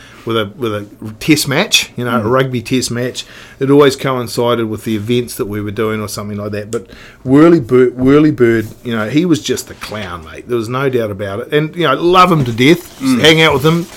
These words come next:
Speaker 1: brother, brother at heart. There's no doubt about it. But, um, yeah, but Whirly used to come over and, you know, again, talented. Just talent, talent, talent through and through.
Speaker 2: Mm.
Speaker 1: But, um,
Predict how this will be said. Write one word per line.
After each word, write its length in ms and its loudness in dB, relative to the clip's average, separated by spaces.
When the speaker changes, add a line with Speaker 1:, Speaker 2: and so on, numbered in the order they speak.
Speaker 1:
brother, 300 4
brother 440 4
at 80 -4
heart. 260 -2
There's 140 -2
no 180 0
doubt 180 2
about 260 2
it. 100 -2
But, 140 0
um, 340 0
yeah, 120 4
but 160 4
Whirly 320 4
used 200 -2
to 60 -14
come 200 -6
over 320 0
and, 200 -6
you 80 0
know, 220 0
again, 540 0
talented. 600 -2
Just 280 -6
talent, 360 -8
talent, 300 -8
talent 480 -10
through 260 0
and 120 -4
through. 320 -2
Speaker 2:
Mm. 420 -12
Speaker 1:
But, 140 2
um, 320 2